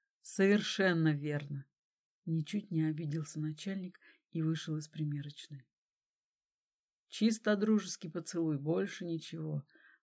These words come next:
Поторопитесь, мне нужно заехать за смокингом. Ателье закрывается в семь". Он скрылся в торговом зале, а я осталась стоять. Радостно и грустно одновременно.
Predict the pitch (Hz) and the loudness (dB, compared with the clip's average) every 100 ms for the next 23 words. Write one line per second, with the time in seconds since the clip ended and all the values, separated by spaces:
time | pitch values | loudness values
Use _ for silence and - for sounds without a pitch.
0 | _ 185 208 226 240 233 233 151 - - | _ 4 6 4 4 2 -4 -4 -10 -14
1 | _ _ _ 165 175 220 240 233 226 208 | _ _ _ 0 4 6 6 2 0 2
2 | 214 170 170 180 190 175 156 160 165 160 | 2 4 2 2 0 0 0 -2 0 2
3 | 160 147 143 143 139 - _ _ _ 147 | 2 0 -4 -2 -6 -10 _ _ _ -6
4 | 185 180 208 226 190 165 165 175 170 - | -2 2 4 4 4 0 0 2 -2 -4
5 | 151 - - 156 147 - _ _ _ _ | -6 -6 0 2 2 -2 _ _ _ _
6 | _ _ _ _ 226 233 214 - 214 214 | _ _ _ _ 4 6 6 4 2 4
7 | 214 208 - 196 190 202 190 185 226 240 | 2 -2 -2 -2 0 0 0 0 0 0
8 | 240 233 - 185 180 196 185 - 170 175 | -2 -6 -6 -4 -2 -4 -6 -6 -4 -4
9 | 170 - 160 160 147 147 - _ _ _ | -6 -4 -2 0 -2 -6 -12 _ _ _
10 | _ _ _ _ _ _ - 190 240 226 | _ _ _ _ _ _ -6 0 2 2
11 | 160 147 147 151 143 - 175 170 180 233 | -2 -4 -4 -4 -6 -8 -6 0 4 4
12 | 240 208 202 185 185 175 160 156 147 147 | 2 -2 -4 -4 -4 0 0 0 -2 -4
13 | 143 | -6